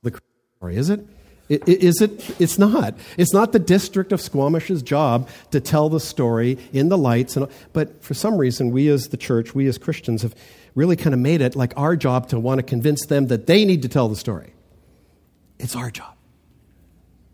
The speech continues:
It's our job. I hope that's what we've been learning. I hope that, if anything else is what we take away this Christmas, is that we tell the story. And you know what?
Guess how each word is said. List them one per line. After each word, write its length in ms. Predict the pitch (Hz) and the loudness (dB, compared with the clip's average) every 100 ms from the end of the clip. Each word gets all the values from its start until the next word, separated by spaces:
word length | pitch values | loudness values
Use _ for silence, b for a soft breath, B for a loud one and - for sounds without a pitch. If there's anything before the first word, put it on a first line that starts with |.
| _ | _
It's 140 | - | -14
our 100 | 107 | -14
job. 220 | 95 - - - - _ _ _ - - - - _ - | -14 -18 -20 -20 -20 _ _ _ -20 -20 -20 -20 _ -6
I 80 | 127 | -2
hope 200 | 233 233 | -2 -2
that's 220 | 151 - | -6 -6
what 80 | 131 | -6
we've 100 | 117 | -6
been 140 | 107 | -6
learning. 300 | 110 104 78 - b b b b b | -6 -6 -10 -18 b b b b b
I 80 | |
hope 240 | 107 170 175 | -4 -2 -2
that, 260 | 139 131 | -4 -4
if 140 | 139 123 | -6 -6
anything 340 | 135 175 143 | -4 -2 -2
else 180 | 127 120 | -2 -2
is 120 | 104 | -4
what 100 | 117 | -4
we 100 | 120 | -4
take 220 | 113 123 | -4 -4
away 220 | 120 110 117 | -4 -2 -2
this 160 | 104 | -4
Christmas, 480 | - 127 - 90 - b b b b b | -6 -8 -8 -14 -16 b b b b b
is 160 | 110 104 | -8 -4
that 160 | 117 | -6
we 140 | 123 123 | -4 -6
tell 340 | - 143 135 | -4 -2 -2
the 140 | 135 | -4
story. 480 | 131 - 123 110 92 | -8 -6 -6 -4 -4
And 100 | 107 | -4
you 80 | 139 | -4
know 120 | 175 | -2
what? 200 | 170 190 | -2 -4